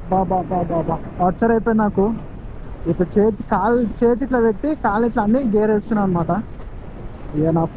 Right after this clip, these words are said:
నా ఈ ఒకటి నాది, నాకు అర్థం అయితే ఏం చేయాలో. నా బాధ పవన్ కూడా రావద్దు, నా పగోళ్ళు ఎవరు లేరు. పగోళ్ళు ఉంటే కామెంట్ చేయరు,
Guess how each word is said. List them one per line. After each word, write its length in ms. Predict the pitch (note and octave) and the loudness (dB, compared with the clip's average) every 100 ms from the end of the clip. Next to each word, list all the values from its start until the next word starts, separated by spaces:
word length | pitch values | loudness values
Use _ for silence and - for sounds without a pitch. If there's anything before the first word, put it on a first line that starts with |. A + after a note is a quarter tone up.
| D#3+ | 0
నా 200 | D#3 D#3 D#3 D#3+ D#3 D3+ C#3+ C#3 C#3+ C3+ C#3+ | 0 2 0 0 0 -2 -2 -2 -4 -4 0
ఈ 40 | D3+ | 0
ఒకటి 320 | D3 F3 E3+ | 2 2 2
నాది, 460 | D#3+ D#3+ D3+ C#3+ C#3 C#3+ - | 2 2 2 0 -2 -6 -6
నాకు 360 | C#3 C3+ C#3+ C#3 | -6 -6 -8 -4
అర్థం 280 | C#3 D#3+ G3+ | 0 2 4
అయితే 180 | F3 G3 | 4 4
ఏం 340 | F#3+ E3+ F3 | 4 4 4
చేయాలో. 340 | F3 E3 D#3 F#3 - - - - - - - - - - | 4 4 0 -2 -6 -10 -12 -10 -12 -10 -12 -12 -8 0
నా 160 | E3 | 2
బాధ 280 | F#3 F#3 G#3+ | 4 2 2
పవన్ 440 | A#3+ G#3 G#3 A3+ A#3 | 0 2 4 4 4
కూడా 160 | B3+ | 2
రావద్దు, 380 | A#3+ A#3 F#3+ A#3 - | 2 2 2 0 2
నా 80 | F#3 | 0
పగోళ్ళు 460 | F#3+ G#3 G3+ B3+ A#3 | 2 2 4 4 4
ఎవరు 220 | A3+ B3+ | 4 4
లేరు. 680 | G#3+ G#3 A3 A#3 A3 G4+ - - - - - - - - | 4 6 6 4 4 2 -4 -10 -12 -12 -12 -14 -6 0
పగోళ్ళు 460 | F#3+ A3 A#3 A3 | 2 4 4 4
ఉంటే 180 | G3+ G#3+ | 4 4
కామెంట్ 420 | G#3+ G3 G3 G3+ | 2 2 4 6
చేయరు, 360 | G3+ G3 F#3+ B3 | 6 6 4 2